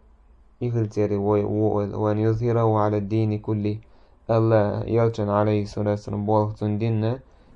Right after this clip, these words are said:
قيش دين اشتحت ولن بحكن دعوة توردو ألا. إيش إشت خير خلرخ. شيك بول تنا تيش سهلش. إذا وو أويل خلر ترجر. إتن تار إنكر لو يرى. إذا وو أويل آية حقينا. إيش تفسير دنتن.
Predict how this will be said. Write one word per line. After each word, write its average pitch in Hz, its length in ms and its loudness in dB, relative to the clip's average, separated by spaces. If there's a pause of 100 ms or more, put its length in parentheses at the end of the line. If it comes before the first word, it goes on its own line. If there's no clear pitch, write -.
(120)
قيش 120 300 2
دين 110 220 0
اشتحت 107 420 -4
ولن 110 360 2
بحكن 101 360 -4
دعوة 110 420 2
توردو 107 340 -2
ألا. 104 340 -2 (1300)
إيش 117 180 -4
إشت 131 240 -6 (460)
خير 147 280 2
خلرخ. 110 500 -2 (420)
شيك 120 360 -2
بول 104 260 2
تنا 104 260 -4
تيش 117 400 -2
سهلش. 104 600 -4
إذا 120 200 0
وو 113 360 2
أويل 107 240 4
خلر 104 260 -2
ترجر. 101 420 -6 (420)
إتن 110 280 -2
تار 101 240 0
إنكر 117 340 0
لو 101 120 0
يرى. 101 360 0 (440)
إذا 107 260 0
وو 104 320 4
أويل 95 140 2
آية 101 280 2 (100)
حقينا. 104 400 -8 (140)
إيش 113 160 -6
تفسير 113 380 -4
دنتن. 101 460 -6